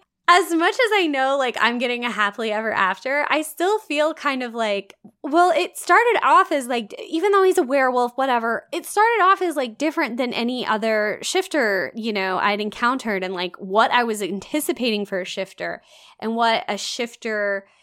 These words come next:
you know, who Luke was and how he was, was so different than what I expect, right? Which is usually, like, like, a barbed wire around your bicep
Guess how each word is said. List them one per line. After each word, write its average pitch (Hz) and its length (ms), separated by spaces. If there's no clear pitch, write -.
you 240 100
know, 202 240
who 285 300
Luke 240 360
was 190 680
and 190 120
how 220 300
he 262 180
was, 180 380
was 185 140
so 180 160
different 180 500
than 180 240
what 175 180
I 175 180
expect, - 600
right? 170 240
Which 185 160
is 180 180
usually, 175 360
like, 156 320
like, 202 300
a 175 220
barbed 175 440
wire 175 800
around 175 480
your 175 140
bicep - 640